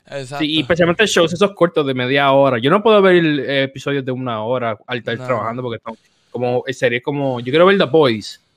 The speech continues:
Speaker 2: y The Boys quiero verlo, pero dije, tengo que, por eso tengo que sentarme tranquilo y verlo, pero no puedo hacerlo como que estar trabajando, dibujando, lo que sea.
Speaker 1: Exacto, no se puede, no.
Speaker 2: Eh,
Speaker 1: Pues, pero eso fue
Speaker 2: eh,
Speaker 1: lo que, lo
Speaker 2: pero
Speaker 1: que vi.
Speaker 2: Eh, yo creo que yo vi otra cosa. Ah, bueno, sí terminé, me puse al día.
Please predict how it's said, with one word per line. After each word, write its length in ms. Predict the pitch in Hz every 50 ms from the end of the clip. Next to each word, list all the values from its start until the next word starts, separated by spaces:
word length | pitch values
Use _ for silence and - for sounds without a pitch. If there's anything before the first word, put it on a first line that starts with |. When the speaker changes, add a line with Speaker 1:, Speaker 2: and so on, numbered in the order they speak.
| _ _ _ _ _
Speaker 2:
y 100 | - 123
The 80 | 127 127
Boys 340 | 117 131 135 165 170 -
quiero 220 | - 143 175 190 175
verlo, 440 | 185 202 208 190 175 151 147 147 _ _ _ _ _
pero 120 | - 147 143
dije, 180 | 143 175 180
tengo 180 | 175 - 139 139
que, 100 | - 139
por 140 | - 139 127
eso 100 | 131 139
tengo 140 | - 147 143
que 100 | - 165
sentarme 560 | - 165 139 - - 139 180 202 208 196 196
tranquilo 540 | 185 160 143 135 - - 185 208 196 185 160
y 140 | 139 127 117
verlo, 420 | 120 131 127 117 107 107 90 - _ -
pero 120 | - 127 127
no 120 | 135 123
puedo 160 | - 151 151 151
hacerlo 260 | 143 - 160 160 156
como 200 | 151 143 139 127
que 80 | 127
estar 180 | 123 - 139 131
trabajando, 460 | 135 - 135 131 120 127 135 131 131 120
dibujando, 540 | 120 120 117 107 98 120 131 131 120 110
lo 80 | 104 98
que 100 | - - -
sea. 220 | - 123 117 110
Speaker 1:
Exacto, 180 | 117 - 127 123
no 100 | 120 127
se 100 | 135 139
puede, 300 | 123 127 127 127 127 127 120
no. 120 | 117 117
Speaker 2:
Eh, 60 | 120 123
Speaker 1:
Pues, 200 | 120 131 127 127 135 139 _ -
pero 120 | - 135 139
eso 100 | 143 -
fue 100 | 117 113
Speaker 2:
eh, 60 | 113
Speaker 1:
lo 60 | - -
que, 160 | 202 196 -
lo 80 | 175
Speaker 2:
pero 180 | 180 165 170 160
Speaker 1:
que 100 | - 151
vi. 180 | 139 139 143 _ _ _ _ _ _ _ _ _ _ _ _ _ _ _ _ -
Speaker 2:
Eh, 220 | 139 135 135 135 131
yo 100 | 135 143
creo 120 | 156 170
que 100 | 175 196
yo 120 | 202 208 202
vi 100 | 208 214
otra 220 | 214 220 233 190
cosa. 380 | 139 160 139 165 180 170 156 131 117
Ah, 80 | 151 196
bueno, 320 | 226 254 277 240 185 131 -
sí 240 | - 190 196 214
terminé, 720 | 220 - 240 233 233 220 214 208 214 220 220 220 214 202 208
me 80 | 165 151
puse 220 | 151 175 - 226
al 180 | 202 156 123 107
día. 320 | 127 135 123 104 - -